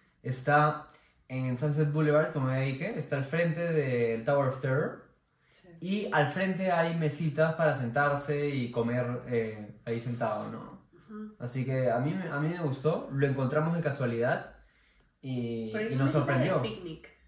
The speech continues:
Speaker 2: Son mesitas como picnic, o sea, son esas típicas
Speaker 1: Sí,
Speaker 2: mesas que encuentras
Speaker 1: con los tolditos.
Speaker 2: con los tolditos.
Speaker 1: Y comes al aire libre, estás ahí con todo Sunset Boulevard, el
Speaker 2: La
Speaker 1: Tower of
Speaker 2: música,
Speaker 1: Terror, es bien
Speaker 2: la
Speaker 1: bonito.
Speaker 2: música que hay en Sunset Boulevard,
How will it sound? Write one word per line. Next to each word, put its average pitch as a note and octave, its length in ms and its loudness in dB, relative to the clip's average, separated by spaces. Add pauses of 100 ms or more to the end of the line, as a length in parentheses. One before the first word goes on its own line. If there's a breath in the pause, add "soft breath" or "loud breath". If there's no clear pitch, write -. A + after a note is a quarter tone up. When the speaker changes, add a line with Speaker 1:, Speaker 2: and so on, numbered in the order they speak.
Speaker 2:
Son A3+ 220 -14
mesitas B3 320 -12
como F#3+ 300 -10
picnic, F3 520 -16
o - 40 -20
sea, F3+ 180 -16
son G3 220 -10
esas G#3+ 260 -8
típicas F#3 320 0
Speaker 1:
Sí, A#2 80 0
Speaker 2:
mesas F#3+ 400 -6
que F#3+ 60 -14
encuentras E3 360 -6
Speaker 1:
con B2+ 120 0
los B2+ 120 0
tolditos. C#3+ 540 2
Speaker 2:
con F#3 100 -6
los F#3+ 140 -6
tolditos. F3+ 600 -8 (100)
Speaker 1:
Y C#3+ 360 0
comes D#3 280 2
al C3+ 80 0
aire C3 180 2
libre, C#3 720 0
estás B2+ 400 -4
ahí B2 320 -2
con A2+ 480 -4
todo B2+ 180 0
Sunset C3 400 -2
Boulevard, C#3 560 2
el A#2 160 -4
Speaker 2:
La - 80 -6
Speaker 1:
Tower B2 160 4
of A#2+ 120 4
Speaker 2:
música, E3 120 2
Speaker 1:
Terror, C#3 540 2
es D3+ 100 0
bien E3 140 -2
Speaker 2:
la D3+ 60 0
Speaker 1:
bonito. C#3+ 200 2
Speaker 2:
música F#3+ 140 -2
que F3+ 80 -4
hay E3 260 -4
en E3+ 160 -10
Sunset E3+ 340 -12
Boulevard, D#3+ 520 -6